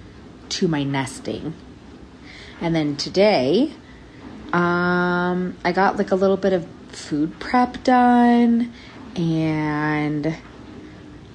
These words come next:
I'm making congee and, like, settling into cozy town. Also pretty hard.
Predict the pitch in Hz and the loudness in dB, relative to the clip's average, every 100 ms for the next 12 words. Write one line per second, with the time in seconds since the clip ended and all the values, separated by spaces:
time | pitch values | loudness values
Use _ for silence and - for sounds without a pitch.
0 | - - - - 160 151 151 - 160 156 | -20 -20 -16 -6 -6 -4 -6 -6 -6 -6
1 | - - 143 156 170 170 - - 175 - | -10 -8 -4 -2 -4 -6 -10 -8 -10 -12
2 | - 143 151 147 143 143 143 - - - | -12 -6 -4 -2 -2 -2 -4 -8 -18 -20
3 | - - - - - - - - - - | -20 -20 -20 -20 -20 -20 -20 -18 -12 -4
4 | 175 170 170 160 160 156 143 - - 165 | -2 0 -2 -2 -4 -6 -8 -8 -4 -2
5 | 180 151 127 - 120 - - - - - | -2 -4 -6 -8 -10 -10 -12 -14 -14 -18
6 | - - - - - - - 160 170 - | -20 -20 -20 -20 -20 -18 -4 -2 -2 -2
7 | 131 - 139 113 120 87 71 - | -4 -4 -6 -6 -6 -4 -4 -8